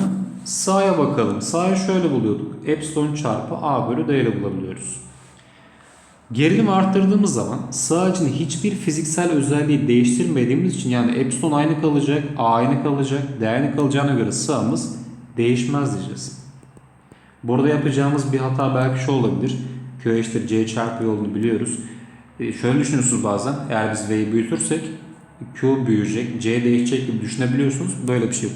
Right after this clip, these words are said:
kullanmayacağız. Çünkü bir sağcın sahip olduğu sağısı sadece fiziksel özelliklerine bağlı. Yani yalıtkanlık katsayısına, alana ve levha arasındaki mesafeye bakacağız. Bu yüzden değişmez diyeceğiz. Depolan yük miktarına bakalım.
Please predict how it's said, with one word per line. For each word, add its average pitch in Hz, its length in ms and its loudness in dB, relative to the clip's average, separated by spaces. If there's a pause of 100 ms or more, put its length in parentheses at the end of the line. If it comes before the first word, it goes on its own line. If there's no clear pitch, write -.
kullanmayacağız. 147 720 -2 (320)
Çünkü 139 380 0
bir 160 120 4
sağcın 147 460 2
sahip 139 480 0
olduğu 127 260 2
sağısı 123 640 0 (180)
sadece 156 640 0
fiziksel 120 560 -2
özelliklerine 120 720 2
bağlı. 107 340 0 (420)
Yani 117 300 2
yalıtkanlık 113 580 0
katsayısına, 139 580 0 (420)
alana 113 440 2
ve 143 180 2 (500)
levha 104 340 0
arasındaki 135 400 0
mesafeye 110 540 0
bakacağız. 147 420 0 (160)
Bu 110 80 -2
yüzden 139 280 -4
değişmez 143 400 0
diyeceğiz. 98 420 -6 (920)
Depolan 156 520 2
yük 175 160 -2
miktarına 147 460 2
bakalım. 104 400 -2